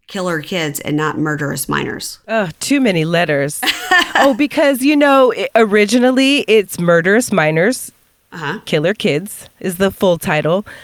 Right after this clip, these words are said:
Speaker 1: Mm, mm-hmm.
Speaker 2: A couple weeks ago, I started kind of trimming it down a little bit just because it's a mouthful.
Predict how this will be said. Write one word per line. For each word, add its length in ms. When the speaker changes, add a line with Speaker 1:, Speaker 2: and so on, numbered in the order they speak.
Speaker 1:
Mm, 480
mm-hmm. 440
Speaker 2:
A 100
couple 340
weeks 300
ago, 320
I 80
started 580
kind 260
of 140
trimming 480
it 160
down 300
a 60
little 240
bit 220
just 220
because 320
it's 140
a 60
mouthful. 760